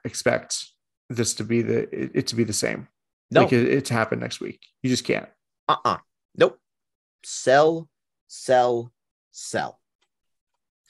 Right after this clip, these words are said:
Speaker 1: All right.
Speaker 2: Especially with the majority of trade deadlines coming up too, mind you.
Speaker 1: Yes,
Speaker 2: We're
Speaker 1: exactly.
Speaker 2: two week, we're two weeks away from when trade deadlines start, you know, kind of trickling in, you know, leagues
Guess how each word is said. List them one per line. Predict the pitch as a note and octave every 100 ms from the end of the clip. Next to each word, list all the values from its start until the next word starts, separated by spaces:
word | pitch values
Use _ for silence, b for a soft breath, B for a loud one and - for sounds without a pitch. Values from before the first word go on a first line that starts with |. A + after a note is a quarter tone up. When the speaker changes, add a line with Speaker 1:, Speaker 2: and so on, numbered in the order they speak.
| b b _ _ _ _ _ _ _ _ _
Speaker 1:
All | - F3
right. | C3 C#3+
Speaker 2:
Especially | E3+ F#3+ A3+
with | F#3+
the |
majority | F3 F#3 F3 D#3+
of |
trade | - D#3+ C#3+
deadlines | C#3+ A#2+ G2+
coming | - G2+
up | F#2+ -
too, | A2+ F2+ - _
mind | F2 D#2+
you. | - - _ _ _ _ _ -
Speaker 1:
Yes, | B2+ - -
Speaker 2:
We're | A2
Speaker 1:
exactly. | A2 A#2 B2+
Speaker 2:
two |
week, | B2+ A#2+ A2
we're | A#2+
two | - D#3+
weeks | D#3 -
away | C3 A2+ F#2+ -
from | G2 F#2 E2+ _ _ _ _ _ _ _ _ -
when | G2+ F#2+
trade | - A#2 G#2+
deadlines | G#2+ G2+ G2 F2+
start, | - A2 F#2+ D#2 _ -
you | G2
know, | E2+
kind | - F#2+ F2
of | F#2 -
trickling | - A2+ G2 G2 F#2+
in, | F#2+ F#2 F2 D#2
you | G2
know, | E2+
leagues | F2 F#2 F2 E2+ - -